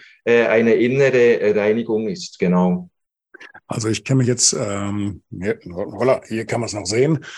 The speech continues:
Speaker 2: Das
Speaker 1: Ja.
Speaker 2: ist so, dass das Logo von, von meinen, äh, Veranstaltungen, vom, vom, äh, sogenannten Iceman, den ich jetzt ja auch fünf oder sechs Mal durchgezogen habe in Bad Orb. Hat ein paar Jahre jetzt mittlerweile her, aber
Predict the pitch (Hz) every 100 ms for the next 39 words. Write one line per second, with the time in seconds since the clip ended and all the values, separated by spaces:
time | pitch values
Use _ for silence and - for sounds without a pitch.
0 | - 156 143 117 127 123 135 117 143 156
1 | 151 127 120 123 120 135 131 123 131 110
2 | 107 120 139 - 151 151 147 117 104 104
3 | 101 107 101 101 104 107 104 101 113 -
4 | 147 156 165 123 135 139 131 131 - 139
5 | - 180 - - 156 147 120 135 127 120
6 | 139 160 156 160 160 147 104 110 139 147
7 | 139 143 143 143 - - - - - _
8 | - 117 110 117 113 101 95 - 107 107
9 | 90 87 107 160 156 135 107